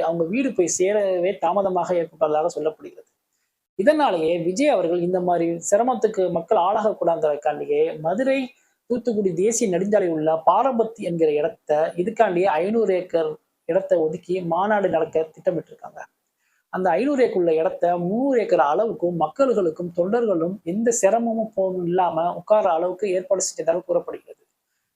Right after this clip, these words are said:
மீது உள்ள இருநூறு ஏக்கர் அளவுக்கு போக்குவரத்து வசதிகளுக்காகவும் பார்க்கிங் செய்வதற்காக அந்த இடத்தை ஒதுக்கியிருப்பதாக சொல்லப்படுகிறது.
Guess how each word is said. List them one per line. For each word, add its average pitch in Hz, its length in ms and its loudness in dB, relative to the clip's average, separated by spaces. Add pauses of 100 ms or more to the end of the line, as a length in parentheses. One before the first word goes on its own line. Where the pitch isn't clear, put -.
மீது 302 360 2
உள்ள 202 200 2
இருநூறு 190 460 2
ஏக்கர் 165 300 2
அளவுக்கு 180 380 -2 (760)
போக்குவரத்து 247 500 2
வசதிகளுக்காகவும் 170 720 0
பார்க்கிங் 233 400 2
செய்வதற்காக 170 480 2
அந்த 165 140 2
இடத்தை 170 240 0
ஒதுக்கியிருப்பதாக 165 640 -2
சொல்லப்படுகிறது. 160 600 -6